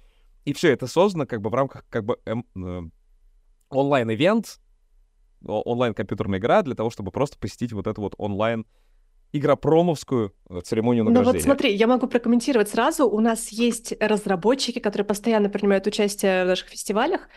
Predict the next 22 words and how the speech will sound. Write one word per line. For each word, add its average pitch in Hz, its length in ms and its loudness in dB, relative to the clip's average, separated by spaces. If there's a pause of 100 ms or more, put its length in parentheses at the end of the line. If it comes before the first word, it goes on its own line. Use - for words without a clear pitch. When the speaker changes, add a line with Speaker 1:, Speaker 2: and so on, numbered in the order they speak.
(440)
Speaker 2:
Мы 233 80 4
с 233 100 -6
ними 240 140 6
дружим. 226 360 2
И 254 300 2
вот, 226 360 0
э, 214 220 2
они 208 280 4
как 233 220 -6
раз 233 420 -2
разрабатывают 202 1000 2
такую 233 360 -2
программу. 208 600 0
Она 180 240 0
у 262 60 0
них 254 220 -2
уже 202 120 6
Speaker 1:
Есть. 202 220 4
Speaker 2:
есть. - 420 0 (480)
Это 294 220 2
такая 262 260 4
виртуальная 247 1300 2